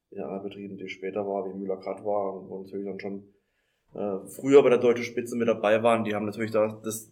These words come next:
die Geschichten schon immer gemacht, ja, oder schon länger gemacht, immer nicht, aber schon länger. Und da habe ich das einfach auch gesehen, mit aufgenommen und nachher zu Hause einfach auch umgesetzt, ja. Und somit sind wir da schon mal ein Stück weit in, in Vorleistung gegangen,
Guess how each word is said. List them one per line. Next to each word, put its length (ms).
die 140
Geschichten 360
schon 140
immer 200
gemacht, 260
ja, 60
oder 120
schon 100
länger 200
gemacht, 300
immer 220
nicht, 180
aber 140
schon 140
länger. 300
Und 180
da 120
habe 120
ich 40
das 100
einfach 280
auch 400
gesehen, 320
mit 100
aufgenommen 520
und 80
nachher 200
zu 120
Hause 300
einfach 300
auch 160
umgesetzt, 440
ja. 160
Und 440
somit 300
sind 120
wir 60
da 100
schon 160
mal 140
ein 60
Stück 280
weit 220
in, 180
in 120
Vorleistung 640
gegangen, 560